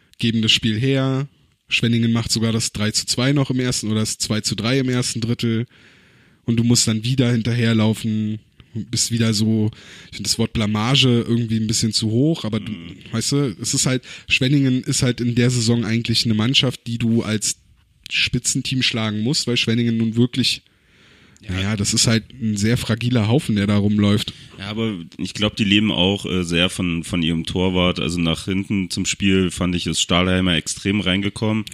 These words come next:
Speaker 1: Strahlmeier.
Speaker 2: Strahlmeier, Entschuldigung. <laughs>
Speaker 1: Stahlheimer.
Speaker 2: Stahlheimer. <laughs> Ähm, nee, ist, äh, sehr gut ins Spiel reingekommen, hat, äh, auch, äh, sehr gute Paraden gehabt.
Speaker 1: Ja, das stimmt.
Speaker 2: Also, die er ja immer mal auspackt.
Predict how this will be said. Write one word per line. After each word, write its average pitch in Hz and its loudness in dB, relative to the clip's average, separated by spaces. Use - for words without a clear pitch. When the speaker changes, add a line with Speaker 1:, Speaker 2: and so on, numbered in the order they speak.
Speaker 1:
Strahlmeier. 107 0
Speaker 2:
Strahlmeier, 98 0
Entschuldigung. 101 -2
<laughs> - -20
Speaker 1:
Stahlheimer. - -8
Speaker 2:
Stahlheimer. 92 0
<laughs> - 2
Ähm, 104 0
nee, 113 4
ist, 104 0
äh, 104 0
sehr 98 0
gut 104 -2
ins 95 -2
Spiel 113 0
reingekommen, 101 0
hat, 98 -8
äh, 98 0
auch, - -6
äh, 95 -2
sehr 95 2
gute 107 -2
Paraden 95 0
gehabt. 117 0
Speaker 1:
Ja, 113 -4
das - 0
stimmt. 107 -2
Speaker 2:
Also, 101 0
die - -4
er 95 2
ja 98 2
immer 117 0
mal 98 0
auspackt. 101 -4